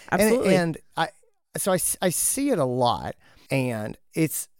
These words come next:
Speaker 2: let's go ahead and start in Headspace. And I, I think it's important to step back from this, 'cause I have seen people go right, they pull their flaming, raging sword of justice and say,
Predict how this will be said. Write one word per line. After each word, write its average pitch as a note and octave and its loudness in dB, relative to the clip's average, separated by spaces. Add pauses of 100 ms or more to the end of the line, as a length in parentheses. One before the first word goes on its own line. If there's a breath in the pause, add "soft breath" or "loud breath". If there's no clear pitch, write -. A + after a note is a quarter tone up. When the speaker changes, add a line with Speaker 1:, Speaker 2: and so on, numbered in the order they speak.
(280)
Speaker 2:
let's D3+ 2
go G3+ -2
ahead C#3+ 2
and A#2+ -4
start A#2 -2
in A2+ -4
Headspace. - -4
And B2 -2
I, B2 0
I C3+ -2
think F3 -4
it's - -4
important C#3 -4
to B2 -8
step - -4
back B2 0
from A2 -6
this, G2+ -6
'cause - -4
I G3+ 4
have A3+ 2
seen D3+ 0
people A2 -2 (480 soft breath)
go C3 2
right, B2+ 0
they C3+ 2
pull F#3 6
their C3 4
flaming, C3 2
raging A#2 -2
sword A#2 -2
of G2+ -4
justice A2 -6
and G#2 -4
say, G#2 -2